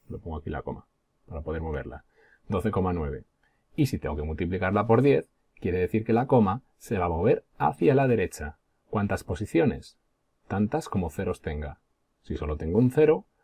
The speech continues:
la coma se mueve solo un sitio a la derecha. ¿Y qué me queda? Ciento veintinueve, se puede poner si quieres aquí un cero, ciento veintinueve coma cero, o lo que es lo mismo, ciento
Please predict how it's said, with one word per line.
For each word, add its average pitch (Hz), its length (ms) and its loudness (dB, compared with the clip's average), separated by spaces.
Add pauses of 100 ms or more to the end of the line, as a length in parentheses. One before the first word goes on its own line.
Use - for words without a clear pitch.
(240)
la - 140 -4
coma 85 240 -4
se 107 100 -4
mueve 104 220 0
solo 123 400 2
un 151 140 4
sitio 87 280 -4
a - 20 -2
la 73 100 -2
derecha. 90 420 -2 (420)
¿Y 110 80 -4
qué 110 100 0
me 98 140 0
queda? 95 300 2 (400)
Ciento 110 320 4
veintinueve, 113 440 4 (1200)
se 85 120 -10
puede 80 200 0
poner 76 200 -4
si - 80 -10
quieres 82 180 -4
aquí 73 140 -4
un 76 80 -4
cero, - 280 -6 (260)
ciento 92 240 -2
veintinueve 92 340 0
coma 80 220 -4
cero, 73 280 -6 (240)
o 107 140 0
lo 85 100 -6
que 73 100 -4
es 67 60 -2
lo 87 100 -2
mismo, 87 380 0 (360)
ciento 107 480 2